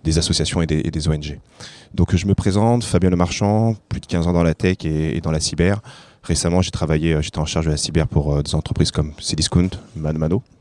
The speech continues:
Et aujourd'hui, je suis heureux, je suis là avec ma casquette, euh, président de l'association Hack for Values, qui a été créée en deux mille vingt et un,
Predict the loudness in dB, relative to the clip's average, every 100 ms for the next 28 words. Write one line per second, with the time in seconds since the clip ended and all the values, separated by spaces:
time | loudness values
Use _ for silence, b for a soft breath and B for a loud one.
0 | _ _ _ _ _ _ 0 2 4 2
1 | 2 2 2 4 2 2 0 0 0 0
2 | 0 -4 -4 -2 -4 0 2 2 0 0
3 | 2 2 0 -2 b b -10 0 0 2
4 | -2 -2 -2 -4 -6 0 2 2 2 0
5 | -4 B B B B -2 -2 0 0 0
6 | 2 2 2 0 -4